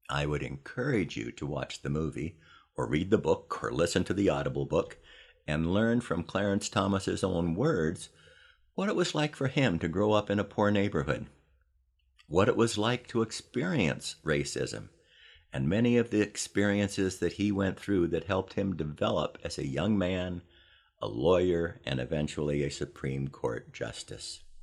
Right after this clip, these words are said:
I also have some articles that I would encourage you to read.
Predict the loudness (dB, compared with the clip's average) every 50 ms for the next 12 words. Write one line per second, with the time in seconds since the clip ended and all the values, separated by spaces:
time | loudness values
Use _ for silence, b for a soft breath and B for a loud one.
0 | -20 -20 -20 _ _ _ _ _ _ _ _ -16 -12 -8 -2 0 0 0 -2 -4
1 | -4 -2 0 0 0 -2 -4 -6 -6 -6 -6 -8 B B B B B B B 2
2 | 2 2 2 0 0 0 0 2 0 0 -2 -2 0 0 0 -2 -2 -4 -6 -8
3 | -8 -4 -2 0 0 0 -2 -4 -6 -6 -6 -4 -2 0 0 0 0